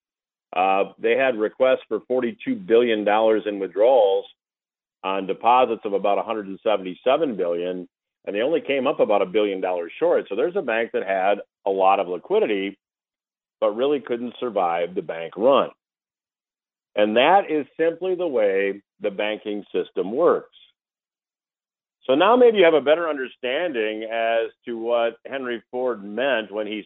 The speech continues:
said, quote, "It is well enough the people of the nation do not understand our banking and money system. For if they did, I believe there would be a revolution before tomorrow morning."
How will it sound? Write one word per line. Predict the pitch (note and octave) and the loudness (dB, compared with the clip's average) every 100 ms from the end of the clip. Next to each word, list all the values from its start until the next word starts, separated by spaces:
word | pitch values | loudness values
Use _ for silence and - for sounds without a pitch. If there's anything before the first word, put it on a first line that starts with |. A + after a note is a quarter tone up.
| - | -4
said, | D3+ D3+ G#2 F#2+ F#2+ | 2 4 4 2 -4
quote, | - D#3 C3+ B2 | 0 4 4 2
"It | A2+ | -4
is | G#2+ | -6
well | G2 B2 D3+ | -2 -2 0
enough | C3+ C3 | -2 -6
the | A#2 | -8
people | B2+ C3 B2 | -10 -8 -4
of | G#2+ | -4
the | |
nation | G2+ G#2 B2+ A2+ | -4 -4 -4 -8
do | G2 | -8
not | G2 G#2+ A2+ | -4 -4 -4
understand | A2 G#2+ G2 - A#2 A#2 | -6 -10 -8 -2 0 0
our | A2 G2 | 0 -2
banking | F2+ G#2+ A2 - A2 G#2+ | 0 -2 -2 -2 -6 -4
and | G2 F#2 | -8 -4
money | G2+ C3 C3 | -2 -2 -2
system. | C#3+ - D3+ D3+ D3+ _ _ _ _ _ _ _ _ - | -4 0 0 0 -4 _ _ _ _ _ _ _ _ -2
For | A2+ | 2
if | A#2 | 4
they | A#2 G#2+ | 4 2
did, | A2 D#3 C#3 | 4 6 6
I | - G#2+ | 4 -2
believe | G#2+ A2+ A2+ | -4 -4 -4
there | A2 | -4
would | G#2+ G2+ | -6 -6
be | G#2+ G#2+ | -8 -6
a | G#2 | -6
revolution | G2+ G#2+ G2+ A2+ C3 G2+ F#2+ | -2 -2 -2 -6 -8 -12 -6
before | F#2+ - F2+ F2 F2 | -6 -4 -4 -2 -4
tomorrow | - F2 D#2+ D2+ | -6 -4 -4 -4
morning." | G#2 D3 A2+ D2+ | 0 0 0 -2